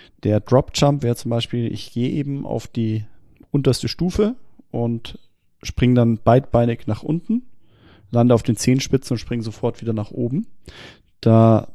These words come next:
bewegt sich dann der fleischige Teil der Muskel eben nicht so stark auseinander, sondern es ist dann, ähm, das myofasziale System, also schon Muskel ist mit dabei, aber auch Sehne und dann die, die Hülle um den Muskel. Die, ähm, könnt ihr euch dann vorstellen wie so eine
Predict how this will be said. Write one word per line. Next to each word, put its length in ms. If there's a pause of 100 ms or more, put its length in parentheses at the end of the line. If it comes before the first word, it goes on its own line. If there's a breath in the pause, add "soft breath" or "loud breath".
bewegt 300
sich 160
dann 160
der 80
fleischige 480
Teil 160
der 80
Muskel 320
eben 140
nicht 120
so 140
stark 260
auseinander, 500
sondern 260
es 100
ist 120
dann, 380
ähm, 320
das 240
myofasziale 640
System, 440
also 140
schon 220
Muskel 300
ist 100
mit 160
dabei, 340
aber 140
auch 100
Sehne 320
und 140
dann 180
die, 300
die 340
Hülle 220
um 120
den 120
Muskel. 380 (500 loud breath)
Die, 260
ähm, 500 (140)
könnt 160
ihr 60
euch 80
dann 100
vorstellen 440
wie 60
so 100
eine 260